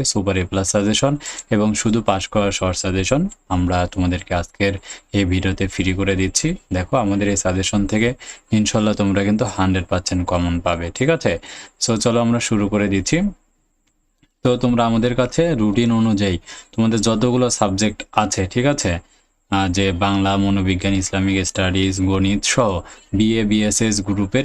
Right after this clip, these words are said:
এখানে আমরা দেখতে পাচ্ছি, দেখো, বিএসসি, বিবিএস, বিএ, বিএসএস এর যতগুলো সাবজেক্ট আছে, সকল সাবজেক্টে তোমরা কিন্তু আমার কাছে উত্তর সহকারে শর্ট সাজেশন পাবে, ঠিক আছে? So, চলো আমরা দেখে নিচ্ছি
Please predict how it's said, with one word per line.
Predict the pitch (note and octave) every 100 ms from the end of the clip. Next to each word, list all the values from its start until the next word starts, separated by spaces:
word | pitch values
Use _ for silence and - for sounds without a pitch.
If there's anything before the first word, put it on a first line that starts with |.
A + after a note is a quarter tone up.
| -
এখানে | A2+ A2+ A#2+
আমরা | A#2 G#2+
দেখতে | G2 - G#2+
পাচ্ছি, | G2+ - E3+ - - _
দেখো, | G#2+ G2+ G2
বিএসসি, | G#2 G2 - A2 G2
বিবিএস, | G2+ G2+ G#2 F#2+
বিএ, | G2 G2+ G2
বিএসএস | G2 F#2+ G#2+ A2
এর | D#3 - - - -
যতগুলো | G#2 A2+ A2+ A2+ A2+
সাবজেক্ট | G2 G#2 A2 A#2+
আছে, | C#3 D3+ -
সকল | A#2 A#2 C3 -
সাবজেক্টে | G#2+ F#2+ G#2 G2+ -
তোমরা | G2+ G2 G2
কিন্তু | F#2+ F#2+
আমার | F#2+ F#2+
কাছে | G#2 D#3 E3+ - - _ -
উত্তর | G#2 - G#2
সহকারে | - F#2 F#2+ C#3 F#3
শর্ট | G2 F#2 -
সাজেশন | F2 E2+ - E2+ D#2+
পাবে, | E2+ D#2+ - _ _ _ _ _ _ _ _ _
ঠিক | A#2+ C#3+
আছে? | B2 F#2+ - - - -
So, | - A#2
চলো | B2+ C3
আমরা | C3 B2
দেখে | A2 G#2+ A#2
নিচ্ছি | A#2 A2+